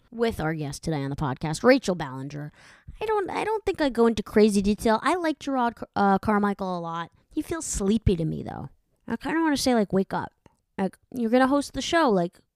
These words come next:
wake up. I didn't watch a lot of these films that were nominated, though. Like, The Fabelmans, I haven't watched. Maybe I should watch it. Obviously, I saw Top Gun. Haven't seen Avatar, The Way of Water yet because I don't seem to have a season I could take off to go to the movie theater.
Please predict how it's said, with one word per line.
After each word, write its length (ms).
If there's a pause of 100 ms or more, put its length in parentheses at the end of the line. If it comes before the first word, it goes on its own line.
wake 300
up. 200 (380)
I 60
didn't 160
watch 260
a 40
lot 180
of 80
these 180
films 320
that 100
were 80
nominated, 520
though. 100
Like, 180
The 60
Fabelmans, 800
I 80
haven't 260
watched. 400
Maybe 280
I 60
should 200
watch 300
it. 160 (220)
Obviously, 480
I 40
saw 180
Top 320
Gun. 320 (300)
Haven't 260
seen 280 (100)
Avatar, 640
The 120
Way 240
of 160
Water 340
yet 300
because 200
I 80
don't 180
seem 180
to 80
have 120
a 60
season 460
I 80
could 160
take 240
off 220
to 80
go 80
to 60
the 80
movie 240
theater. 380